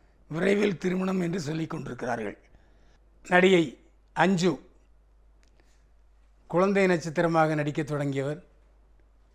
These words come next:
அப்புறம் வாலிப வயதானதுக்கப்புறம் பல படங்கள் எடுத்தவர் அஞ்சு. அவர் கன்னட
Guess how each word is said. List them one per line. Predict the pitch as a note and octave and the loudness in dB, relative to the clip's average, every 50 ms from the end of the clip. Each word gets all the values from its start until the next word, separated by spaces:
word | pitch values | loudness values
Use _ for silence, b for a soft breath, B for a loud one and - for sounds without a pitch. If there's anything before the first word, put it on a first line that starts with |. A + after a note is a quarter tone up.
| _ _ _ _ _ _ _ _ _ _ - | _ _ _ _ _ _ _ _ _ _ -4
அப்புறம் | - D#3+ D3 D#3+ E3+ E3+ D#3+ D3+ C#3+ C#3 - - _ _ _ _ _ _ _ _ _ _ _ - | -2 -2 0 0 0 -2 -2 -4 -6 -10 -14 -18 _ _ _ _ _ _ _ _ _ _ _ -4
வாலிப | - D3 D#3 E3+ F3+ F3+ F3 E3+ E3+ E3 | 4 6 6 8 8 6 4 2 2 0
வயதானதுக்கப்புறம் | D#3+ D#3 D#3 D#3 D3+ D3+ D3+ C#3 C#3+ C#3+ C#3 D#3 F3 - - _ _ _ _ _ _ _ _ _ - | 0 0 0 0 0 0 -2 -4 -6 -8 -8 -8 -10 -12 -16 _ _ _ _ _ _ _ _ _ -6
பல | - D3 D3+ D3 | -2 0 0 0
படங்கள் | B2 D3+ D3 D3+ D3+ D#3 D#3 | 0 -2 -2 -2 -2 -2 -2
எடுத்தவர் | D3 C#3 C#3 B2+ - C#3+ C#3+ D3+ | -4 -4 -6 -8 -8 -8 -8 -8
அஞ்சு. | C#3 A#2+ C3 C3 A#2 B2 A#2+ - - _ _ _ _ - _ _ _ _ _ _ _ _ _ _ _ _ | -8 -8 -10 -12 -14 -16 -18 -20 -20 _ _ _ _ -20 _ _ _ _ _ _ _ _ _ _ _ _
அவர் | - - D3 F3 F#3 G3 G3+ G3 - - - - _ _ _ _ _ _ _ _ _ _ _ _ _ _ _ _ _ _ _ _ _ _ _ _ _ - - - | -4 0 4 4 6 4 4 2 -2 -10 -20 -20 _ _ _ _ _ _ _ _ _ _ _ _ _ _ _ _ _ _ _ _ _ _ _ _ _ -6 -2 0
கன்னட | E3+ F#3 G3 G3+ G3+ F#3+ F#3 E3 C#3+ - | 2 4 4 4 6 6 6 4 2 0